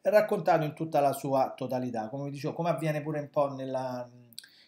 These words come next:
eh, con, con Donatello e il banchetto di Erode, no? Si racconta in tutta la sua totalità, quindi qui ci sono, qui c'è una scena divisa in tre atti, e qui al centro, diciamo, c'è la richiesta di pagamento del tributo da parte del gabelliere, che è questa persona, un personaggio centrale di spalle vestito in arancione.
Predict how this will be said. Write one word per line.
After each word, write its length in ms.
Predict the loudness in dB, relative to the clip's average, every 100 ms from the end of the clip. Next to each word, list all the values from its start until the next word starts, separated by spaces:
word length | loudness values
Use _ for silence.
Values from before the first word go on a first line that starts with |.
| _
eh, 280 | -10 -8 -8
con, 480 | -8 -8 -4 -6 -6
con 300 | -8 -6 -6
Donatello 760 | -6 -6 -2 -2 -2 -4 -4 -4
e 40 |
il 60 | -6
banchetto 460 | -8 -10 -14 -12
di 100 | -10
Erode, 340 | -8 -8 -8 -4
no? 140 | -4
Si 140 | -2 0
racconta 420 | 0 0 -2 -4
in 80 | -4
tutta 260 | -2 2
la 100 | 2
sua 140 | 0 -6
totalità, 500 | -6 -10 -8 -12 -6
quindi 240 | -4 -4
qui 160 | -6 -10
ci 140 | -8
sono, 200 | -6 -6
qui 180 | -6 -8
c'è 140 | -4
una 120 | -4 -2
scena 380 | -2 0 0
divisa 280 | 0 -2 -2
in 140 | -4 -4
tre 180 | -4
atti, 460 | -4 -4 -12 -18 -18 _ -20 -20 _ -16
e 140 | -12
qui 160 | 2 2
al 140 | 4
centro, 760 | 0 -2 -2 -4 0 6 6
diciamo, 360 | 6 0 0 0
c'è 180 | 0 2
la 100 | 2
richiesta 800 | 0 0 0 0 -6 -8 -8 -10
di 100 | -6
pagamento 480 | -4 0 0 -2 -8
del 160 | -10 -4
tributo 500 | -4 0 -2 0 2
da 140 | 2
parte 320 | 4 2 -2
del 140 | -8 0
gabelliere, 640 | 0 2 0 4 4 2
che 80 | -6
è 40 |
questa 240 | -8 -4 -2
persona, 400 | -2 -2 0 0
un 60 |
personaggio 540 | -4 -6 -2 -2 -2 -6
centrale 420 | -6 0 0 0
di 80 | -6
spalle 440 | 4 4 6 2
vestito 340 | -2 -6 -6
in 60 | -2
arancione. 680 | -2 -2 -6 -10 -10 -10